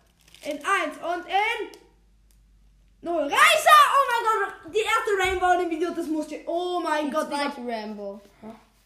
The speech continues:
Speaker 2: Ach so, die eine.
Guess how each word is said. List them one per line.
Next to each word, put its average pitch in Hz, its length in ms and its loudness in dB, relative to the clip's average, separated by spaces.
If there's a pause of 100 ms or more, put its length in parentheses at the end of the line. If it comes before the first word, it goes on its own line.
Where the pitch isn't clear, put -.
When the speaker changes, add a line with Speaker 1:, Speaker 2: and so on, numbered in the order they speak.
(1300)
Speaker 2:
Ach 254 100 -14
so, 240 200 -12
die 208 180 -12
eine. 214 460 -10